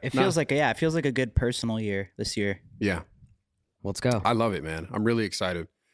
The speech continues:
Speaker 2: I'm excited. For, and, I, and hopefully, you know, they come along this journey with us and
Speaker 3: I
Speaker 2: fucking
Speaker 3: hope,
Speaker 2: crush
Speaker 3: uh,
Speaker 2: more pods. What?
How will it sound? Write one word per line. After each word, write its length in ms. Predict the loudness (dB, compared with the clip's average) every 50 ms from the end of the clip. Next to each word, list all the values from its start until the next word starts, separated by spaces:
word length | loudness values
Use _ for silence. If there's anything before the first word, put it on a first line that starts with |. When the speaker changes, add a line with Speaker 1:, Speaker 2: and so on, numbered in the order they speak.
| _ _ _ _ -4
Speaker 2:
I'm 100 | -2 -2
excited. 280 | 0 2 2 4 4 6
For, 100 | 6 6
and, 80 | 6
I, 240 | 6 4 4 2 2 2
and 80 | 2
hopefully, 360 | 2 2 2 2 2 0 0
you 80 | 0 2
know, 160 | 2 2 2
they 100 | 0 0
come 220 | 0 -2 0 0 2
along 280 | 2 2 2 0 0
this 120 | -2 -4 -2
journey 240 | 0 2 2 2
with 220 | 2 2 0 0 0
us 240 | 0 0 -2 -2 -4
and 240 | -6 -6 -8 -10 -14 -16 -12 -6
Speaker 3:
I 80 | -2 2
Speaker 2:
fucking 220 | 2 4 4 4
Speaker 3:
hope, 140 | 4 4 4
Speaker 2:
crush 140 | 4 4 4
Speaker 3:
uh, 40 | 2
Speaker 2:
more 140 | 2 0 0
pods. 420 | 0 0 0 0 0 -2 -4 -4
What? 220 | -4 -2 -2 -2